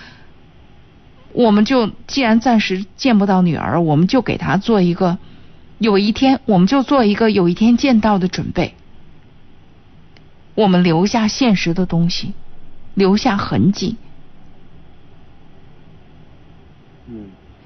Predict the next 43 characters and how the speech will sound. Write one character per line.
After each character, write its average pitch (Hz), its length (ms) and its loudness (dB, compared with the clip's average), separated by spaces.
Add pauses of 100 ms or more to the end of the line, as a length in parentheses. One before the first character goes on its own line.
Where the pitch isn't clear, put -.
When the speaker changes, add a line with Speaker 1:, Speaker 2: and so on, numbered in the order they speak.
Speaker 1:
这 277 160 0
点 208 220 4
挺 131 260 -2
重 175 240 0
要 127 240 -2
的， - 200 -12 (920)
好 156 160 -2
吧？ - 240 -2 (640)
Speaker 2:
这 - 80 -6
也， 185 60 2
Speaker 1:
啊。 180 60 4
Speaker 2:
啊， - 520 -6 (200)
这 131 100 -6
也 113 140 0
没 120 100 2
有 113 140 -2
其 - 200 -14
他 127 140 -2
办 120 180 0
法 104 120 -6
了， 90 100 -6
Speaker 1:
啊。 92 60 -8
Speaker 2:
是 101 80 -16
吧？ 104 200 -10 (1500)
Speaker 1:
一， 320 240 -2 (300)
这 370 180 -2
个 285 100 4
事 311 140 2
儿 277 100 4
做 233 220 0
跟 277 220 2
谁 208 160 0
也 247 80 2
不 - 80 2
冲 175 220 2
突， - 200 -2 (1500)
我 202 140 2
们 190 160 4
为 247 140 4
什 165 180 -2
么 196 80 4
不 160 220 -2
做？ - 280 -2